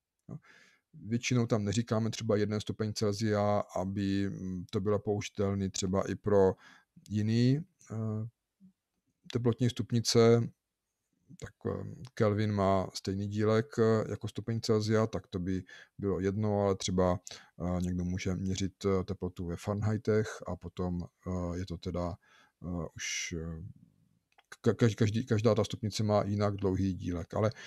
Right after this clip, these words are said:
když byste, eh, použili tu formulaci, která vůbec nemluví o stupních Celsia, která prostě mluví o,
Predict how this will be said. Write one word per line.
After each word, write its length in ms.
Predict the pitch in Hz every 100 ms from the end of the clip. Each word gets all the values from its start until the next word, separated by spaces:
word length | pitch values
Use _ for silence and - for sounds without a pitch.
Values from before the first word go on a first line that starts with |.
| - -
když 120 | 113
byste, 420 | 127 120 170 120
eh, 600 | 120 - 117 113 110 110
použili 500 | 101 120 120 107 117
tu 260 | 113 120 113 - _
formulaci, 600 | - 113 113 110 107 117
která 520 | - 110 110 107 107
vůbec 360 | 98 107 113 -
nemluví 340 | 110 107 107
o 80 | -
stupních 360 | - 110 98 92
Celsia, 500 | - 107 110 117 113
která 260 | - 101
prostě 300 | 98 98 -
mluví 380 | 104 101 101 104
o, 260 | 98 98